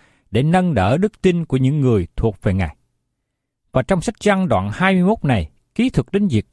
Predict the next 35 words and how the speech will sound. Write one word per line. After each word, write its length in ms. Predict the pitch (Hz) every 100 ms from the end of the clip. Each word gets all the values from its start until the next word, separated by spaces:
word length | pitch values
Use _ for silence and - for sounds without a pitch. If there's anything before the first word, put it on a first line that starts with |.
| -
Chúa 100 | 233
Giêsu 360 | 196 - 180
hiện 320 | 131 92 95 123
ra 200 | 170 165
với 100 | 170
các 240 | 233 -
môn 240 | 185 185 156
đồ 300 | 123 101 101
của 140 | -
Ngài 360 | 151 127 92 -
ở 160 | 98 139
bờ 200 | 120 92
biển 320 | 90 113 156 -
Tiberias 720 | 160 156 147 156 147 139 170 220 - _ _ -
thuộc 200 | 117 -
về 180 | 113 92
xứ 280 | - 160 185
Galilee. 460 | 151 131 131 127 107 - _ _ _ _ _ _ _ _ -
Và 80 | 120
trong 240 | 208 208
đoạn 220 | 139 143
này, 280 | 143 117 85 _ _ _ -
nói 180 | 170
đến 220 | 220 240 175
ba 200 | 175 165
việc 180 | 92 -
chính. 180 | - 190 - _ _ _ _ _ _ _
Thứ 100 | -
nhất, 160 | 233 269 _ _ _ _ _ _ _ -
Chúa 80 |
Giêsu 400 | 247 214 - 214
bảo 320 | 175 110 104 165
các 220 | 247 202
môn 200 | 196 165
đồ 300 | 127 101